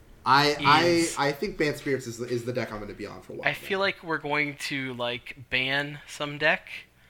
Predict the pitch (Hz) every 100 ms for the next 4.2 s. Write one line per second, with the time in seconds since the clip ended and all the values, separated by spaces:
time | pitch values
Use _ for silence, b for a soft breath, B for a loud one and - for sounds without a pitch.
0 | b b b b - 139 127 131 123 131
1 | 127 117 - 127 123 123 120 127 127 123
2 | 127 123 120 120 120 113 113 104 104 -
3 | 123 - 139 135 123 123 127 127 127 127
4 | 123 120